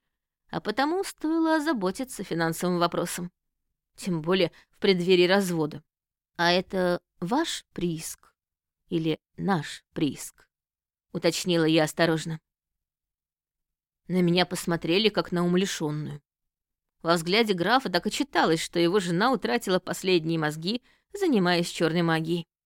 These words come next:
И вот я даже не обиделась. Вопрос финансов стоял остро, как никогда. Я, между прочим, ещё и приюту помочь обещала. «Так ваш или наш?»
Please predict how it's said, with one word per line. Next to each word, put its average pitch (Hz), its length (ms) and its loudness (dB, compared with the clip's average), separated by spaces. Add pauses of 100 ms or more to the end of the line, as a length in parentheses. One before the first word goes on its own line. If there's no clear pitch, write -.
(840)
И 185 120 0
вот 175 200 0
я 180 160 2
даже 190 280 0
не 220 140 2
обиделась. 320 600 -2 (380)
Вопрос 214 400 2
финансов 233 600 2 (160)
стоял 196 540 2
остро, 202 340 -2
как 196 200 -2
никогда. 202 440 0 (320)
Я, 208 180 -4
между 180 280 0
прочим, 165 460 -6 (420)
ещё 185 280 -6
и 170 60 2
приюту 175 520 -8
помочь 254 420 2
обещала. 233 500 0 (520)
«Так 170 200 -4
ваш 196 400 0
или 165 180 -2
наш?» 175 440 -2